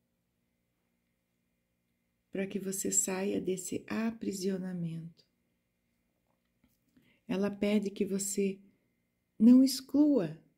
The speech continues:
as mulheres que vieram antes de você no seu clã, mas olhe pra elas com amor.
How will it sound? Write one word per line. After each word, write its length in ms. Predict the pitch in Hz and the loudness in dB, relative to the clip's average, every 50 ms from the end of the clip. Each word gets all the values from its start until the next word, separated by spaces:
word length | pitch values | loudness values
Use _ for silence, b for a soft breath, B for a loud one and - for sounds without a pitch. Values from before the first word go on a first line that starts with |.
| _ _ _ | _ _ _
as 220 | 196 196 196 190 | -6 -6 -4 -2
mulheres 720 | 190 208 202 185 190 196 196 202 196 190 175 170 - - | -2 -2 -2 0 0 0 0 0 0 -2 -4 -4 -6 -6
que 140 | - - 196 | -6 -6 -6
vieram 480 | 185 175 196 196 185 185 190 202 196 196 | -4 -2 -2 -2 -2 -2 -2 -2 -2 -2
antes 400 | 202 214 226 226 - - 180 - | 0 0 -2 -2 -4 -10 -14 -8
de 120 | - 208 196 | -8 -6 -6
você 380 | 202 190 190 - - 202 196 | -6 -6 -8 -6 -6 -4 -4
no 140 | 190 190 185 | -4 -6 -6
seu 340 | - - - 196 196 196 196 | -8 -8 -6 -6 -6 -6 -8
clã, 400 | - - 202 202 214 220 226 220 - _ _ _ _ _ _ _ _ _ _ _ _ _ _ _ _ _ _ _ _ _ | -8 -6 -4 -4 -2 -4 -4 -6 -10 _ _ _ _ _ _ _ _ _ _ _ _ _ _ _ _ _ _ _ _ _
mas 260 | 208 226 233 220 226 | 0 0 0 2 2
olhe 300 | 247 240 247 254 247 240 | 0 2 2 0 0 -2
pra 220 | 233 - - 202 | -4 -4 -4 -2
elas 440 | 196 190 180 180 175 175 175 175 - | -2 -2 -2 -2 -2 -4 -6 -6 -8
com 280 | - - 175 175 175 170 | -10 -8 -6 -6 -4 -4
amor. 440 | 170 170 170 165 170 165 165 170 | -4 -4 -4 -4 -4 -6 -6 -8